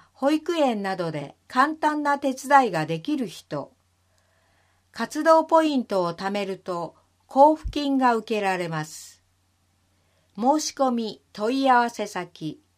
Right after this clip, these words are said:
一月九日火曜日までに電話で市社会福祉協議会。電話、八三八の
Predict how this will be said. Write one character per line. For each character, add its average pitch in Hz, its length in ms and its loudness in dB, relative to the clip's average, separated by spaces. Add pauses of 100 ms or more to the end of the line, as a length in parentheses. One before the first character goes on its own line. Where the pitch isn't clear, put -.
(640)
一 311 280 -6
月 311 300 0
九 262 140 -2 (380)
日 - 280 -2 (120)
火 226 160 -2
曜 320 280 2
日 214 140 -4
ま 175 160 -4
で 165 160 -6
に 147 240 -10 (300)
電 262 280 0
話 254 200 2
で 214 240 -4 (220)
市 - 500 -6
社 202 240 -10
会 294 300 -2
福 269 200 -10
祉 247 300 -6
協 226 280 -2
議 208 200 -8
会。 135 340 -10 (1000)
電 233 300 0
話、 214 240 2 (280)
八 214 300 -12
三 330 380 -2
八 175 420 -8
の 151 280 -8